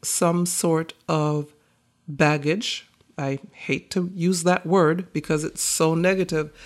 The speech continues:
but the fact is we do all come with baggage, but it's how you carry it.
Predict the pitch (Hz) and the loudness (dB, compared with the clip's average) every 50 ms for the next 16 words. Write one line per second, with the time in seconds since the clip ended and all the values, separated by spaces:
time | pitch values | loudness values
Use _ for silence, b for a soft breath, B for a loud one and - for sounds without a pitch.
0 | B B B B B 175 - - 175 170 - 185 180 190 190 - - 185 165 165 | B B B B B -8 -2 -2 -4 0 0 0 0 0 -2 -2 -2 0 0 0
1 | 165 165 - - 170 175 170 160 185 185 202 196 202 196 185 - - 180 175 175 | -2 -6 -8 -4 -2 -2 0 0 2 2 4 4 4 2 0 0 -2 -2 0 0
2 | 170 165 160 - - - - 151 170 202 220 226 185 175 165 - - - - 156 | 0 -2 -2 -4 -10 -14 -2 4 6 6 6 6 4 2 0 0 0 2 2 2
3 | 151 - b b b b b b b b - 170 165 - - - 175 160 156 156 | 2 0 b b b b b b b b -2 0 0 0 0 2 2 4 4 2
4 | 156 151 147 147 - - 165 151 165 170 170 165 156 151 - - - - | -2 -4 -6 -8 -6 -4 -2 0 0 0 -2 -4 -4 -6 -8 -10 -14 -14